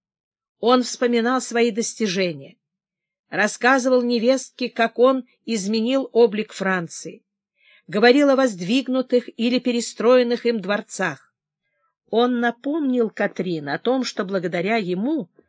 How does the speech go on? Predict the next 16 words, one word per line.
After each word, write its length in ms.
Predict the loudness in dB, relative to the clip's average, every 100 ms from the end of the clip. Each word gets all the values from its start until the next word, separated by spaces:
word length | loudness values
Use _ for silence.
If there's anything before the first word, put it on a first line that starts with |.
| _ _ _
Франция 680 | _ 2 2 2 -2 -2 -2
обрела 360 | 2 2 2
новую 680 | 2 2 0 0 0 0 0 -2
интеллектуальную 1000 | -2 0 -2 2 4 4 2 0 0 -2
жизнь. 560 | -2 -4 -6 -10 -16 _ _ _ _ _ _ _ _
«Катрин», — 760 | -4 -4 -2 -2 0 0 -2 -8 _ _
с 200 | -18 -18
пафосом 640 | -2 2 2 0 -6 -6 -8
в 80 |
голосе 480 | -4 -4 -4 -6 -8
сказал 460 | -6 -6 -4 -6 -6
король, — 460 | -6 -4 -4 -6 _ _ _ _ _ -16
я 360 | 0 4 4
совершил 580 | 4 2 2 2 2 2
много 520 | 2 2 2 2 0
ошибок, 680 | 0 -2 0 0 -4 -12